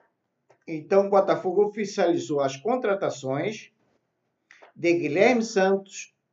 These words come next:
e Raul. Já assinaram, tudo bonitinho, jogador do Botafogo. E o Botafogo tá esperando só a documentação chegar da, do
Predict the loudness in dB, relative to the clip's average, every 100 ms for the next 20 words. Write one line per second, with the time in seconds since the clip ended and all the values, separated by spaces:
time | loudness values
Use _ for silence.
0 | 2 4 4 4 2 2 -2 -8 -16 _
1 | _ _ _ _ _ -4 -2 -2 -6 -8
2 | 0 4 4 4 0 -6 _ _ -10 -8
3 | -6 -8 -8 -2 2 2 -2 -8 _ _
4 | _ _ -6 -2 -2 -2 0 0 -2 -4
5 | -2 0 -2 0 -2 -2 -2 -4 -4 -16
6 | _ _ _ _ _ _ _ _ _ _
7 | _ _ _ _ _ -6 4 4 6 2
8 | 0 -2 -2 -2 0 4 6 6 6 2
9 | -2 -2 0 0 -2 -6 -4 -6 -4 -6
10 | -4 -4 4 4 4 -2 _ _ _ _
11 | _ _ _ _ _ _ _ -6 2 6
12 | 8 10 8 6 2 4 8 8 8 6
13 | 6 6 4